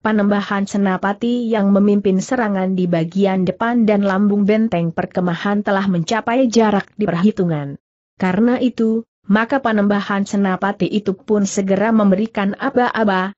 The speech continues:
agar para prajurit yang membawa tangga dengan cepat mendekati benteng dan berusaha untuk memanjat tangga-tangga bambu itu.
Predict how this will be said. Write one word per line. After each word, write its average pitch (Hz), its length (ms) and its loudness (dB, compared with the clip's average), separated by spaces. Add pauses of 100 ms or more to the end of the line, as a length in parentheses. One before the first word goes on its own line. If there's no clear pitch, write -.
(120)
agar 185 320 -2
para 202 320 -2
prajurit 240 480 2
yang 214 240 2
membawa 208 480 2
tangga 208 400 0
dengan 190 320 2
cepat 247 320 -2
mendekati 208 640 0
benteng 226 480 0
dan 214 240 2
berusaha 214 640 0
untuk 208 400 -2
memanjat 208 640 2
tangga-tangga 226 800 2
bambu 175 400 0
itu. 175 480 -4